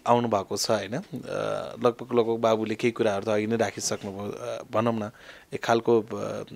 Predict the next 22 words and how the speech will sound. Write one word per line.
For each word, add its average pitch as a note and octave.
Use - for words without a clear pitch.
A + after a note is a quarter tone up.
विद्यार्थीको A2+
हुनुपर्ने G#2+
हरेक A#2
गुणहरू G#2
बोकेर G#2
आएको G2+
सुप्रिम D3
अब A#2+
यो A#2+
विद्यालयमा A#2
पूर्ण A2+
रूपमा G#2+
अध्ययन A2
गरिराखेका G#2
छन्। G2+
अब A#2+
तपाईँले E3+
चाहिँ E3
यो C#3+
विद्यालयबाट D3+
अरू C#3
कतै D#3+